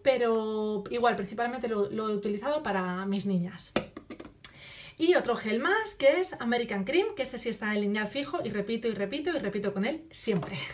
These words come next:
Otro gel que he terminado es el Vanilla Pumping de, de Body Shop. Y sí, repito, porque tengo como otros dos o tres más guardados, así que sí.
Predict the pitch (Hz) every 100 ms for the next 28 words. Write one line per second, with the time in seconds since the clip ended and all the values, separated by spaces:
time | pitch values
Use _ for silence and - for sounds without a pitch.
0 | - - - - - - - 277 311 302
1 | 277 254 233 233 262 370 415 440 - 269
2 | 285 254 233 226 233 220 226 220 214 208
3 | 208 202 202 196 202 196 196 190 190 185
4 | 202 190 185 302 403 - - - - -
5 | 269 285 233 233 285 262 196 208 214 208
6 | 190 185 175 190 190 185 185 180 170 175
7 | 170 240 370 415 - - 170 - 190 175
8 | - 269 -